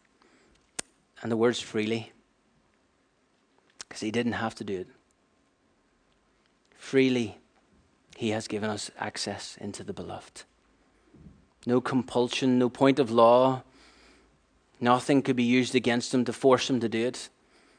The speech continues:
but because he is a God of love, that was his desire. And he lavished his grace upon us and accepted us.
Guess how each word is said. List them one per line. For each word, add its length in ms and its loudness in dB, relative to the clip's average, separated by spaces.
but 160 -4
because 340 -2
he 120 -2
is 100 -4
a 40 -6
God 220 -4
of 80 -8
love, 380 -8
that 100 -8
was 120 -4
his 140 -6
desire. 580 -4
And 100 -8
he 140 -2
lavished 560 0
his 180 -6
grace 320 -4
upon 300 -8
us 260 -8
and 100 -8
accepted 540 -8
us. 280 -14